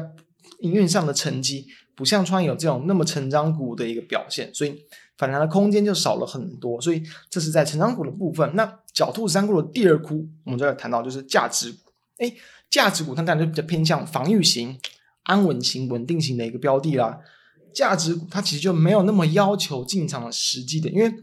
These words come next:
本来就是预期股价它是比较偏向相对低估、相对便宜，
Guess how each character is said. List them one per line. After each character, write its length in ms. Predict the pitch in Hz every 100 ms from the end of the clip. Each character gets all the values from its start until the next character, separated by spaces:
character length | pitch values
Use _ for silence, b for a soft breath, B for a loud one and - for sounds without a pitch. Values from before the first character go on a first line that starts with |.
| b b b _
本 200 | - 123
来 120 | 123
就 80 | 160
是 140 | 180
预 160 | 226 170
期 220 | 156 135
股 200 | 131 -
价 140 | 170 160
它 80 |
是 60 | 165
比 60 | 160
较 80 |
偏 260 | 127 165 147
向 340 | 147 139 107 -
相 160 | - 196
对 100 | 214
低 200 | 190 190
估、 360 | 170 190 190 B B B
相 140 | - 185
对 100 | 190
便 340 | 165 147 127
宜， 240 | 131 135